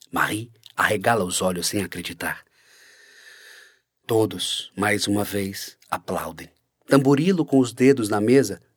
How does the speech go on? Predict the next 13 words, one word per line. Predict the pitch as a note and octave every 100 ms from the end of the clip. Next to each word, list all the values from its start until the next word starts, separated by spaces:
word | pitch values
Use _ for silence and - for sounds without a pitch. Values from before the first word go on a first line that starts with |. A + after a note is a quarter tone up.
| -
desejando | B2+ D#3 - F3+ D#3
desesperadamente | C3 B2+ D3+ A3 - E3+ D#3 D#3+ D3 D3 C#3 C3 G#2+
que | A2
as | -
palavras | A2 G#2+ C3 B2+ A2 G2
de | C#3
Claudine | - B2+ A#2 D#3 C3
acabem | - C#3 B2 C3+
ali. | B2+ A#2+ - _ _ _ _ _ _ _ _
Deu | G#2 G2
certo. | F#2+ - F2+ - - - _ _ _ _
Claudine | G2 G2+ A2 D3 D3+
silenciou, | G2+ G#2 - G#2+ F2 F2